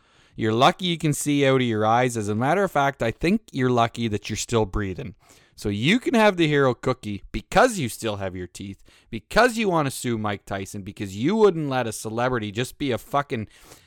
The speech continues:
not just any celebrity either, a fucking stone cold killer with a short fuse. You wouldn't let him just be a dude, just enjoy his fucking flight in peace and quiet,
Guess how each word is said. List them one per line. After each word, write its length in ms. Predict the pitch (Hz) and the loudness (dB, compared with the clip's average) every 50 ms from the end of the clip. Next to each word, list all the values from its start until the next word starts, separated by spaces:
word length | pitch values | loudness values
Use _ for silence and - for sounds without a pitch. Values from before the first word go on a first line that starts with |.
| _ - | _ -8
not 240 | - 131 165 262 285 | 0 4 4 4 4
just 220 | - 330 - - | 2 -4 -2 0
any 200 | 160 135 135 135 | 2 2 4 2
celebrity 500 | 127 - - 113 110 101 95 98 92 95 | 2 0 -4 -4 -2 -2 -2 -2 -4 -6
either, 380 | 95 104 107 104 90 90 92 - _ _ _ _ _ _ - | -6 -4 -4 -6 -6 -8 -12 -16 _ _ _ _ _ _ -8
a 160 | - 107 104 | -6 -6 -6
fucking 600 | - - - - - 202 208 - - 208 196 180 | -6 -8 -12 -2 2 2 2 2 2 0 0 0
stone 300 | - - 175 165 165 160 | -2 -2 -2 0 0 0
cold 280 | - - 160 156 143 - | 0 0 -2 -2 -2 -4
killer 240 | - 147 139 139 139 | -4 0 0 0 0
with 140 | 127 117 113 | 0 -2 -4
a 20 | |
short 280 | - - 117 113 113 110 - | -4 -2 -2 -2 -2 -4 -6
fuse. 340 | - 110 101 95 90 - - - | -8 -6 -6 -6 -8 -12 -16 -14
You 280 | - 110 107 139 202 | -10 -4 -2 0 0
wouldn't 400 | 240 247 233 220 208 214 - - | 2 4 4 4 4 2 -4 -4
let 260 | - 127 143 160 - 165 | -2 -2 -2 -2 -2 -2
him 260 | 160 160 160 165 147 | -2 -2 0 0 0
just 280 | 131 131 117 - - _ _ - | 0 -2 -2 -2 -8 _ _ -6
be 160 | 120 117 127 | -4 -2 0
a 60 | 165 | -2
dude, 580 | 170 - - 175 160 151 147 143 139 139 139 135 _ _ _ _ _ _ | -2 0 4 6 6 6 6 6 4 2 0 -4 _ _ _ _ _ _
just 220 | - 117 - - | -16 -14 -10 -8
enjoy 400 | 98 98 92 98 101 101 104 117 | -8 -8 -8 -6 -2 0 0 2
his 180 | 139 160 160 - | 0 0 -4 -4
fucking 320 | - 180 180 - 196 190 | -6 -6 -6 -4 -6 -8
flight 380 | - - 196 160 151 151 - - | -6 -4 -2 -2 0 -2 -2 -6
in 100 | 120 98 | -12 -14
peace 300 | - - 110 107 - - | -12 -12 -12 -10 -8 -4
and 100 | 175 180 | -6 -4
quiet, 540 | - - 202 202 202 196 180 160 160 160 - | -2 0 0 2 2 2 2 0 -2 -2 -4